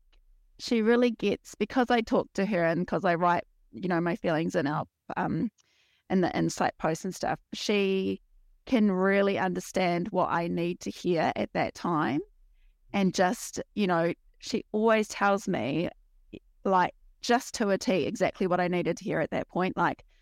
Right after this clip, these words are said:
you know, just before you get your period or whatever, and you're just feeling a bit kind of, you know, actually, you know, don't put on any weight or, like, your measurements don't change, but you just feel a bit, bleh.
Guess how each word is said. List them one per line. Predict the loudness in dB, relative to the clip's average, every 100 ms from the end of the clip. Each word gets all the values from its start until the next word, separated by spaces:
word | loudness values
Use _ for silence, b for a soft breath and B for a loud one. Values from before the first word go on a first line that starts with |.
| _ -4
you | 0
know, | 0 0 -2
just | -4 -4
before | -2 0
you | 0
get | -4
your | -4
period | 0 2 4
or | 4
whatever, | 2 2
and | 0
you're | 0
just | -2 -4
feeling | -2 0
a | 0
bit | -2 -4
kind | -4 -2
of, | -2 -6 _ _
you | 2
know, | 2
actually, | -2 -2 -2 -2 -6
you | -8
know, | -6 -6 -2
don't | -2 0
put | -2 2
on | 2
any | 2 2
weight | 4 4 4
or, | 2 2
like, | 2 0 -2
your | -4 0
measurements | 0 2 0 -2 -2
don't | -4 -2
change, | -4 -4
but | -6
you | -4
just | -4 -4
feel | 2 4 4
a |
bit, | 2 0 _ _ 0
bleh. | 4